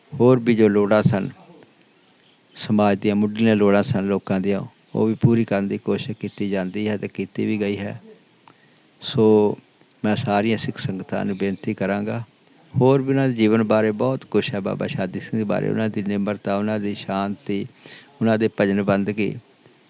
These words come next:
ਤੇ ਕੀਤਾ ਬਚਨ ਜੋ ਕਹਿ ਦਿੱਤਾ ਕਿਸੇ ਨੂੰ ਪੂਰਾ ਹੋ ਜਾਣਾ। ਸੋ ਉਹ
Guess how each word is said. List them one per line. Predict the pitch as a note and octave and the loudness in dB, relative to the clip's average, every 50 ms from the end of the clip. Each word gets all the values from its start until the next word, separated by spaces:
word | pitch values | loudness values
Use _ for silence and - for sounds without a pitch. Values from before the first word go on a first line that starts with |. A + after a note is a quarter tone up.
| _ _ _ _ _ _ - | _ _ _ _ _ _ -4
ਤੇ | - G2 F#2+ F#2+ F#2 G2+ - - - _ _ _ _ _ | -2 0 0 0 0 -2 -4 -8 -14 _ _ _ _ _
ਕੀਤਾ | - A#2 A2 - - A#2 G#2+ | -2 -2 -2 0 2 2 2
ਬਚਨ | G2+ F#2+ G#2+ G2 - A#2+ G#2 G#2 | 2 2 -2 0 0 0 0 2
ਜੋ | G2+ G#2 G2 | 2 0 0
ਕਹਿ | F#2+ - G2 G2+ | 0 0 2 2
ਦਿੱਤਾ | G#2+ G#2+ - - G#2+ | 2 0 0 -2 -4
ਕਿਸੇ | G2+ G2+ G2 - G#2 G2+ | -2 -2 -2 -2 -2 -4
ਨੂੰ | G2+ F#2+ | -4 -4
ਪੂਰਾ | - A2 G#2+ G#2 G#2+ G#2+ | -4 -4 -4 -2 -2 -2
ਹੋ | G2 G2 | -2 -2
ਜਾਣਾ। | G2 G2 G2 G2 G#2 G#2+ A2+ A2 _ _ _ _ _ _ _ _ _ _ _ _ - - - - _ _ _ _ - | -2 -2 -2 -2 -4 -6 -8 -10 _ _ _ _ _ _ _ _ _ _ _ _ -20 -20 -20 -20 _ _ _ _ -10
ਸੋ | - - A#2+ A#2 A#2+ A#2+ | -2 4 6 8 8 8
ਉਹ | A2 A#2+ B2 A#2+ A#2+ A#2 - | 6 6 6 4 4 4 2